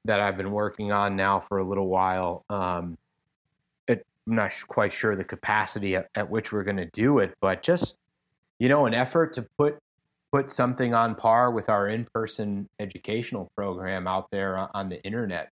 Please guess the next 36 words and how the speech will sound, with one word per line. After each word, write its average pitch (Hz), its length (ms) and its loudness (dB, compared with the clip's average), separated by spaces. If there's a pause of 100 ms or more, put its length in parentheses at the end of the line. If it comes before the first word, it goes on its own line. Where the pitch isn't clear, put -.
for, 90 280 -6 (560)
for 104 80 -2
students 98 460 -2
that 92 180 -4
might 101 180 -4
not 98 220 -4
be 98 100 -6
able 95 220 -2
to, 95 80 -4
like, 85 260 -2 (760)
come 98 280 0
to 92 80 -6
the 85 120 -8
shop 101 640 0
or, 85 580 -6
you 90 100 -10
know, 90 180 -4
with, 82 220 -10 (240)
with 87 160 -12
all 87 160 -8
the 85 180 -10
covid 98 480 -8
stuff. 107 400 -2
I 87 280 -8
understand 98 720 -6
that 87 120 -10 (140)
traveling's 104 600 -2
not 113 260 -4
very 107 280 -4
easy 110 480 -4
and 87 140 -8 (580)
businesses 101 520 -4
are 87 200 -2 (1040)
slower 120 800 4
and 92 380 -4
half 107 320 0